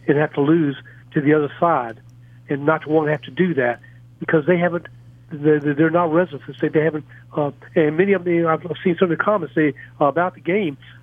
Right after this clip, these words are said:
Uh, they, they, they, they weren't even around, uh, in the two thousand thirteen game. They just know about Cam Newton. Uh, many people have maybe,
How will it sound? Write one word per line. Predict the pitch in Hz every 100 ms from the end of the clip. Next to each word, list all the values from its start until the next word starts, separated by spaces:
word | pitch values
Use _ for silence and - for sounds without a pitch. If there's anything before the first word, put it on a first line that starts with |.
| -
Uh, | 156 151 139 - - - - - -
they, | 170 196 - - - -
they, | 180
they, | 170 180 170 170 170
they | 160 175 185
weren't | 190 190 190
even | 170
around, | 160 185 190 156 - - -
uh, | 160 147 151
in | 160 151
the |
two | 143 180
thousand | 175 170 156 156 -
thirteen | 170 160 180 175
game. | 175 175
They | 156
just | 151
know | 175
about | 165 151
Cam | - 165 147
Newton. | 151 165 175 175 - - -
Uh, | 151 139
many | 143 160
people | 160 175 160 156 - -
have | 147
maybe, | 139 151